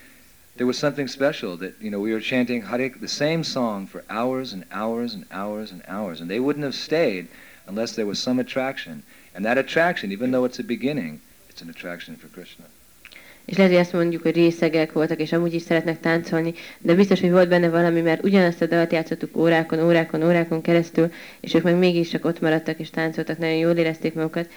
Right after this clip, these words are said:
Speaker 2: és ez a vonzódás, bár csak így kezdeti szint, ez mégiscsak vonzódás Krishnához.
Speaker 1: And by Lord Chaitanya's mercy, that newfound sentiment can eventually mature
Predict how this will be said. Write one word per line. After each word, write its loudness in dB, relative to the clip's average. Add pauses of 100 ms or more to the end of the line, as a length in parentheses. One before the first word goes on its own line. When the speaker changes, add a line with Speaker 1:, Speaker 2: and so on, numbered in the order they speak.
(220)
Speaker 2:
és -8
ez 0
a 2
vonzódás, 2
bár -2
csak -6
így -6
kezdeti 2
szint, 0
ez 2
mégiscsak 2
vonzódás 2
Krishnához. -4 (580)
Speaker 1:
And -8
by -2
Lord 0
Chaitanya's -2
mercy, -2
that -6
newfound 2
sentiment -6 (480)
can -4
eventually -2
mature -4